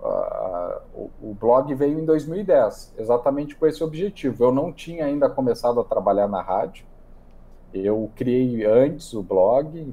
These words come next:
foi em fevereiro de dois mil e dez, e aí que eu começo todo esse trabalho de juntar, porque antes não tinha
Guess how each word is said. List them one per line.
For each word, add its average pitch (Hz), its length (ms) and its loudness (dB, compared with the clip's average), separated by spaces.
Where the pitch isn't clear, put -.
foi 107 160 -4
em 104 80 -10
fevereiro 104 840 2
de 117 160 -6
dois 101 300 -4
mil 98 160 -6
e 92 80 -4
dez, 117 640 -2
e 113 80 -2
aí 127 220 6
que 160 140 -2
eu 156 80 4
começo 160 600 0
todo 160 220 0
esse 160 220 -12
trabalho 147 580 2
de 175 560 -6
juntar, 196 460 0
porque - 220 0
antes 202 260 2
não 190 160 -4
tinha 190 480 -4